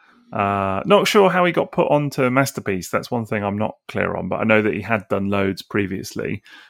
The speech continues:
and had sort of been around since, uh, sort of early two thousands, I think.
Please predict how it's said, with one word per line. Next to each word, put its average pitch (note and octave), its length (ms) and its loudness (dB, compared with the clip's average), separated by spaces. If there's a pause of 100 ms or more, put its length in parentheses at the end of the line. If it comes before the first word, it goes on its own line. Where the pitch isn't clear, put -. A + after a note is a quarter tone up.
and F2+ 340 -6
had G2 140 -6
sort - 180 -6
of G2+ 120 -10
been F#2+ 120 -2
around F2+ 380 -4
since, - 500 -10
uh, E2+ 680 -6
sort - 180 -8
of - 80 -4
early F#2+ 260 0
two G2+ 160 -6
thousands, F2+ 480 -6
I F2+ 80 -6
think. - 300 -8